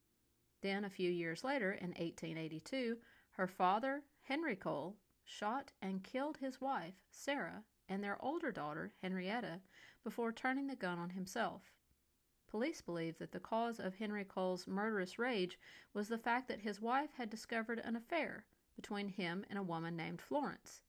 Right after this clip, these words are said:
who lived nearby on Milton Street and may have been one of their tenants. She decided to divorce him, taking their surviving daughter Henrietta back with her to New York.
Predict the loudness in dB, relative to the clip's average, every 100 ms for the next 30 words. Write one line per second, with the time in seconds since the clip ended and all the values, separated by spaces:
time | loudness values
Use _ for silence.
0 | _ _ _ -2 0 2 2 -2 -2 -2
1 | 0 2 2 2 0 -2 0 0 -2 -2
2 | -6 -4 -4 -4 -4 -12 -18 -4 2 4
3 | 4 2 2 0 2 0 0 -2 -2 0
4 | -2 -2 -12 -18 _ _ _ _ _ _
5 | -20 -20 _ _ -10 -2 2 4 2 0
6 | -2 2 4 4 2 0 0 0 0 0
7 | -2 -4 -2 -4 -8 _ _ 0 2 2
8 | 2 2 2 0 2 4 4 0 0 2
9 | 2 0 0 0 2 2 0 -2 -6 0
10 | 0 0 -8 -6 -4 -6 -8 -6 -2 -2
11 | -4